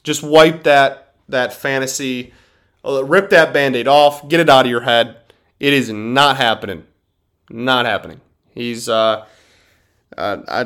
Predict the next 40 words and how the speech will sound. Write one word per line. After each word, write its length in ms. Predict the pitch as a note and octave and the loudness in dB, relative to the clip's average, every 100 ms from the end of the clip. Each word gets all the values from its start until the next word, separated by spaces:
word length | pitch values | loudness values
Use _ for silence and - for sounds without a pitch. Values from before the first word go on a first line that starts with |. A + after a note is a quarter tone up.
| - | -6
I 320 | B2+ C#3+ D#3+ | -2 2 4
honestly, 320 | F3+ F#3+ G#3+ F#3 | 4 2 2 0
I 60 | |
think 180 | F3+ F#3 | 0 -6
he, 200 | E3 F#3 | -8 -8
he 220 | E3 F#3+ | -4 -2
might 220 | G#3+ A3+ | 0 0
stay 180 | A3+ F#3+ | 0 0
with 80 | E3+ | 0
the 80 | C3 | -2
Dodgers. 600 | C3+ C#3 D3 D#3+ E3 - | 4 4 4 -2 -8 -10
The 180 | C3+ C3+ | -8 -2
Angels 420 | D3 D3+ D#3 D3+ | -2 0 -2 2
have 180 | D3 D3 | 2 0
some 160 | C#3+ | -6
ties. 500 | C3 C3+ C3+ D3 D3 | -4 0 2 0 -6
He, 180 | - G2+ | -12 -12
he 80 | A#2 | -8
might 260 | A#2 A#2+ B2 | -6 -4 -4
be 120 | A#2 | -4
an 80 | A#2+ | -2
Angel. 560 | C#3 C3+ C3+ C3 C3+ _ _ _ - | -2 -2 -2 -2 -8 _ _ _ -4
Um, 500 | A#2 A#2 A2+ A2 G#2 _ | 2 2 2 -4 -12 _
I, 680 | A2+ A#2+ - B2 B2+ B2 - _ C#2 | -2 0 0 0 0 -4 -10 _ -20
I, 80 | F#2+ | -4
there 240 | C#3 C#3+ | 2 2
is 140 | C3+ | 2
a 180 | A#2+ C#3+ | -4 -6
zero 460 | C3+ A2+ C#3 C#3+ C3+ | -8 -6 0 2 0
percent 420 | C3+ - C3 A#2 | -2 -4 -4 -4
chance 320 | B2+ A2+ A2 | -8 -8 -10
he 60 | A#2 | -12
is 100 | A2 | -12
a 60 | |
Detroit 400 | G#2+ G2+ G2 F#2+ | -14 -12 -12 -10
Tiger. 320 | - D2+ - _ _ _ _ _ _ _ _ _ _ _ | -10 -12 -14 _ _ _ _ _ _ _ _ _ _ _
Kevin 380 | - B3 D4+ A3+ | 2 4 4 2
Gausman 560 | D#3 C3 A2 - C#2+ - _ _ - | 6 6 4 -2 -16 -20 _ _ -6
is 200 | D3+ F#3 | 0 2
interesting 540 | G3 C3+ - G2+ | 2 -2 -8 -10